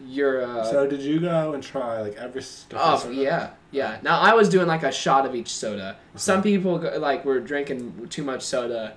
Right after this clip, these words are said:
Speaker 2: Oh, they had to,
Speaker 1: <laughs>
Speaker 2: like, tap out early. <laughs>
Speaker 1: Yeah,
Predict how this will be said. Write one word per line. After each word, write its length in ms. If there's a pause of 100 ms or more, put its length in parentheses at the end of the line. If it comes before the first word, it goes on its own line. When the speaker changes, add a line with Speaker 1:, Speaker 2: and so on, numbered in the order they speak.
(880)
Speaker 2:
Oh, 240
they 120
had 180
to, 40
Speaker 1:
<laughs> 0
Speaker 2:
like, 240
tap 220
out 120
early. 280
<laughs> 560 (840)
Speaker 1:
Yeah, 200